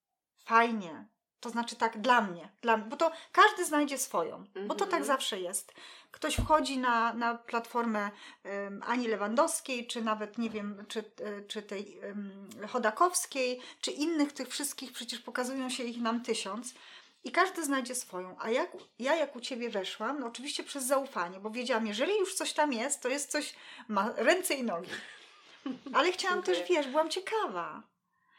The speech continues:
Speaker 1: No i znalazłam co? Pamiętasz, jak, e, napisałam do ciebie, czy będziesz, e, praktykować jogę?
Speaker 2: Mhm.
Speaker 1: I ty też jeszcze byłaś w trakcie tego wszystkiego.
Speaker 2: Tak.
Speaker 1: I ja wiedziałam, że, i jak weszłam na tą platformę, no to co mnie ucieszyło?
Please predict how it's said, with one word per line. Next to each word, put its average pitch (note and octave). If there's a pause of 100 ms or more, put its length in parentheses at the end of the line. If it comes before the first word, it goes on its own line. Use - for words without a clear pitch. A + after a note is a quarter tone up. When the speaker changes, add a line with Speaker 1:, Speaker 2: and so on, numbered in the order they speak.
(220)
Speaker 1:
No B3
i C#4+
znalazłam C#4+
co? - (180)
Pamiętasz, E4+
jak, C#4
e, C4+
napisałam C4+
do C#4
ciebie, C4
czy B3
będziesz, B3+
e, A#3+
praktykować C4
jogę? A#3 (160)
Speaker 2:
Mhm. A3 (460)
Speaker 1:
I B3+
ty D4
też D4
jeszcze C#4+
byłaś C#4+
w -
trakcie D#4+
tego A#3+
wszystkiego. G#3 (200)
Speaker 2:
Tak. F#3
Speaker 1:
I B3+
ja C4+
wiedziałam, C#4+
że, C#4
i C4
jak B3+
weszłam D#4+
na D4
tą C4+
platformę, B3
no C4
to B3+
co C#4+
mnie C#4
ucieszyło? A3